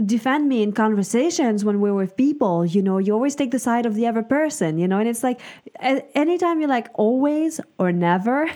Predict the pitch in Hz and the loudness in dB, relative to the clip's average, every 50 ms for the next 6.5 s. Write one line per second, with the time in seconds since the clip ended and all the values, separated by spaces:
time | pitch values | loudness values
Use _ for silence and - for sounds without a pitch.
0 | - - - 311 - - - 349 339 - - 370 - - 415 - - - 339 339 | -6 -4 -4 -4 0 0 -2 -2 0 0 0 0 2 0 0 0 2 0 -2 -2
1 | - - - - - - 233 220 220 214 220 - 202 196 202 196 190 214 208 - | -2 -8 -16 -16 -4 0 2 2 2 0 0 0 0 0 0 0 -2 -2 -2 0
2 | 220 214 - 220 214 220 - 214 208 220 - 233 233 226 - 185 175 175 - 214 | 0 0 2 0 -2 0 0 -2 0 0 0 -2 -2 0 0 0 -2 0 0 0
3 | 202 220 220 220 - 202 196 175 - - 180 185 185 220 269 320 339 - - 208 | 0 0 0 -2 -2 -2 -2 -2 -4 -4 -2 -2 0 0 0 0 -2 -2 -4 -4
4 | - - - - - - 226 240 233 233 233 254 269 285 302 285 294 277 262 233 | -4 -8 -18 -14 -2 0 2 2 2 2 2 2 2 0 0 0 0 0 0 0
5 | 233 226 220 226 220 220 220 226 220 214 208 202 202 208 202 196 180 175 190 180 | 0 -2 -4 -2 0 0 2 2 2 2 0 0 0 0 0 0 0 0 0 0
6 | 185 185 175 170 156 147 143 147 170 208 | 2 2 2 2 2 2 2 2 0 0